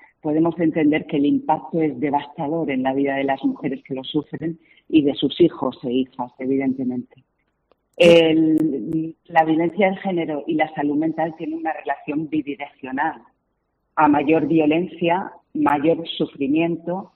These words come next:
y más problemas de salud mental. Y a su vez, las mujeres que sufren problemas de salud mental van a tener muchos más problemas de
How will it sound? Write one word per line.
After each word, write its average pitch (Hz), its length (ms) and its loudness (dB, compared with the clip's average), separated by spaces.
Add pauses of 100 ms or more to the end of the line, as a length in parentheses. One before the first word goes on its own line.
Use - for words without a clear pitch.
(280)
y 165 160 0
más 180 320 2
problemas 135 480 -2
de 135 160 -6
salud 139 220 -2
mental. 135 560 -2
Y 156 140 2
a 147 60 0
su - 160 -6
vez, 170 240 -2 (440)
las 151 240 -2
mujeres 247 440 -2
que 147 120 -4
sufren 139 480 -4
problemas 131 440 -2
de 135 120 -8
salud 139 240 -2
mental 165 440 -2 (320)
van 160 200 2
a 175 100 2
tener 165 260 0
muchos 165 520 -4
más 147 280 0
problemas 147 540 -2 (380)
de 151 320 0